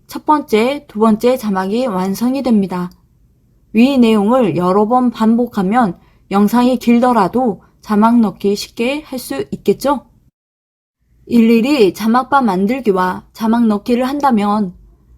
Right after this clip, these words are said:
짧은 영상이라도 오래 걸릴 텐데 이렇게 쉽게 자막을 달 수 있으니 편리한 기능이네요.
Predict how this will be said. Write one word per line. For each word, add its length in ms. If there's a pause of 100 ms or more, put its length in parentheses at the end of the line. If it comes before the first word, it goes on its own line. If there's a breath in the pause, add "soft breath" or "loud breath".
(200)
짧은 460
영상이라도 880
오래 340
걸릴 380
텐데 500 (280)
이렇게 320
쉽게 500
자막을 380
달 200
수 160
있으니 460
편리한 500
기능이네요. 760